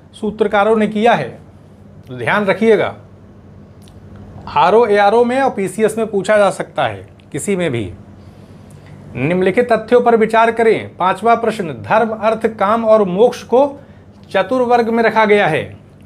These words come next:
धर्म, अर्थ और मोक्ष को त्रिवर्ग की संज्ञा दी गई है, त्रिवर्ग की संज्ञा दी गई है। तो देखें, ये वाला क्या है?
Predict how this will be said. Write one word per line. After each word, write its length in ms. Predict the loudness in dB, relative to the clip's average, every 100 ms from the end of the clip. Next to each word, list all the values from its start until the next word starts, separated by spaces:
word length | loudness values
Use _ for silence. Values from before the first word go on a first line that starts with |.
| -20 -20 -20 -20 -20 -14
धर्म, 320 | -2 0 0
अर्थ 380 | -2 -2 -2 2
और 200 | 2 4
मोक्ष 420 | 2 2 0 -2
को 380 | 0 2 2 -2 -18 -20 -20 -20 -20 -14 -6
त्रिवर्ग 520 | -2 0 0 0 -2
की 120 | -2
संज्ञा 360 | 0 0 2 2
दी 180 | 0
गई 240 | 2 2 2
है, 340 | -2 -6 -12 -20 -20 -20 -20 -20 -20 -20 -20 -20 -20 -20 -20 -20 -4
त्रिवर्ग 460 | 0 2 2 2 0
की 140 | -2
संज्ञा 320 | 0 0 2
दी 180 | 2 2
गई 220 | 2 2
है। 300 | 0 -4 -10 -12
तो 80 |
देखें, 280 | -8 -6 -4
ये 200 | -2 0
वाला 240 | 2 2 2
क्या 180 | 2
है? 340 | 2 2 -2